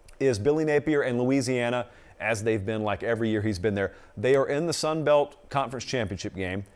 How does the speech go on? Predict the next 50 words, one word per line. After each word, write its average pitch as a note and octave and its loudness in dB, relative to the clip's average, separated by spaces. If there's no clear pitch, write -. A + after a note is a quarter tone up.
I G2+ -6
believe B2+ 2
it's G2+ -6
this A#2+ -4
Saturday. D#2+ -2
A A2+ -4
press E3+ 2
conference C#3 -2
is B2+ 0
scheduled B2+ 0
the G#2+ -2
following A2+ 2
day. D2+ -6
So A#2 2
a B2 0
week B2 0
from D3+ -2
today, A2+ 2
there B2+ 4
will C3 6
be B2 2
an A#2+ 2
introductory C3 0
press B2 0
conference A2+ -2
where B2 4
Billy B2+ 2
Napier A#2+ 0
will B2 2
be A#2+ 2
introduced A2+ 0
as A#2 -2
the A2 -2
head A#2 -2
coach A2+ 0
at - -4
Florida. B2+ 4
Now, C#3+ -2
a - 2
lot E3+ 4
of F3 -2
people E3 -2
are C3 2
already C#3+ 2
giving C3 -2
you A2+ -2
their G2+ -2
takeaways F#2+ -4
on D#2+ -10
this, F2+ -10